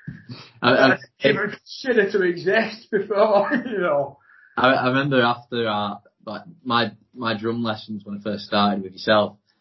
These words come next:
Speaker 1: but the main music that would inspire me was, uh,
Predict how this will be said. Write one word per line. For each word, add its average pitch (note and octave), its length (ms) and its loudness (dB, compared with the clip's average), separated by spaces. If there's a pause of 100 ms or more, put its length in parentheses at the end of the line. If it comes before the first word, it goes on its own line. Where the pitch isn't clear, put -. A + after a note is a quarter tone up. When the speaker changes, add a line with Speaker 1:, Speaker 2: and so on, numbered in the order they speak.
(280)
Speaker 1:
but G#2+ 160 -6
the A2+ 80 -4
main A2+ 500 -2 (840)
music A2 360 -2
that G2+ 100 -8
would G2+ 80 -4
inspire G#2 460 0
me G2+ 260 4
was, G2 360 -4
uh, F#2 340 -6